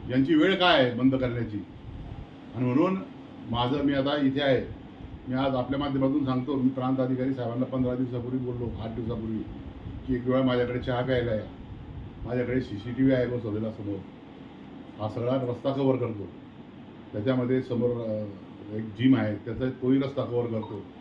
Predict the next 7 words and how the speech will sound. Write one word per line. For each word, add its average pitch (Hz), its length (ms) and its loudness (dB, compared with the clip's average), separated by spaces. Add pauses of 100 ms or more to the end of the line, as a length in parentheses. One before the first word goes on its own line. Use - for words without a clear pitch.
(440)
बाजूलाही 123 440 2
सीसीटीव्ही 123 480 2
आहे, 131 120 4
माझ्या 127 280 0
मागेही 123 280 2
सीसीटीव्ही 107 440 -4
आहे. 92 80 -8